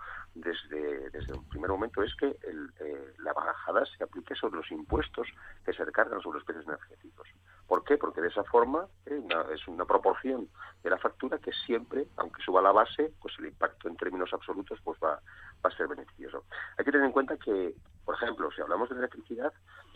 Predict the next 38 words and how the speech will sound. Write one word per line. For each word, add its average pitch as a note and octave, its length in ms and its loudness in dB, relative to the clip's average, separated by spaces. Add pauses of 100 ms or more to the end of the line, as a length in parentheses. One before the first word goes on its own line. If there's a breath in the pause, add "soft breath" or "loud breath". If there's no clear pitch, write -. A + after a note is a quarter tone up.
(140 loud breath)
entre E2+ 240 -4
impuestos A#2 500 4
y C3 80 4
para A#2+ 180 8
impuestos, D3 560 4 (280)
estamos A2 240 0
hablando D#3 240 2
de A2 80 4
un G2 100 -2
veinticinco G2 440 -2
por - 180 -6
ciento C3 340 -6
del, D#2 300 -4
del - 120 -16
coste - 280 -6
de D#2 60 -2
la D#2 120 -4
factura, - 340 -8 (360 loud breath)
más - 180 -2
el - 120 -4
iva, - 200 -8 (320)
¿eh? - 100 -10
Que - 120 -16
también, F#2 420 -6
pues, - 240 -10
en D2 220 -8
este D#2 180 -12
caso F#2+ 300 0
los, E2 140 -4 (180)
los D2+ 140 -12
ciudadanos E2 400 -2
pagamos, - 440 -4
¿no? - 100 -12 (500 loud breath)
Es - 160 -8
decir, C#3 360 -2
prácticamente, A2+ 800 0 (340 loud breath)
eh, E2 380 -2
una, G#2 340 4